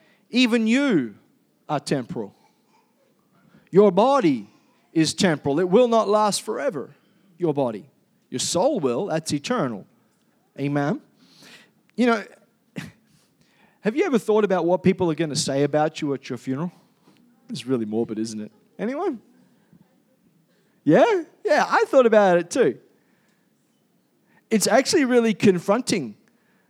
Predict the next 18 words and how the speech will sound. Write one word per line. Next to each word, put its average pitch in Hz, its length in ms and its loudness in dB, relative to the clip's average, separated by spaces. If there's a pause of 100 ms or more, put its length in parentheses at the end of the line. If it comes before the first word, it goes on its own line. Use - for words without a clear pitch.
(260)
to 175 100 2
do 226 240 2
that, 151 340 2
and 202 160 4
it 240 120 6
often 269 340 2
reorientates 208 2000 0
your 156 160 2
life 156 460 0
and 151 100 -4
helps 165 260 -4
you 180 140 -4
understand 165 560 -4
your 165 60 -4
priorities 165 640 -2
a - 20 -8
bit - 220 -14
better. 110 260 -8